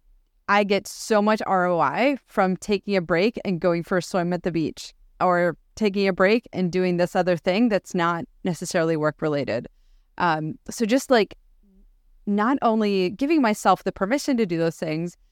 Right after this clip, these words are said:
but also not giving,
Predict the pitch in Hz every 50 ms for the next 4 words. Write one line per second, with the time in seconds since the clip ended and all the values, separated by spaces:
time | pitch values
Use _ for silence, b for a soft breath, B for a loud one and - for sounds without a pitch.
0 | _ _ _ _ _ - 202 190 - - - 196 196 185 - - 202 196 180 175
1 | 175 175 175 170 - _ _ _ _ _ _ _ _ _ _ _ _ _ _ _
2 | _ _ - _ _ _ _ _ _ _ _ _ _ _ _ _ _ - - _
3 | - - - _ _ - - - _ _ _ - 240 269 - - 247 214 240 226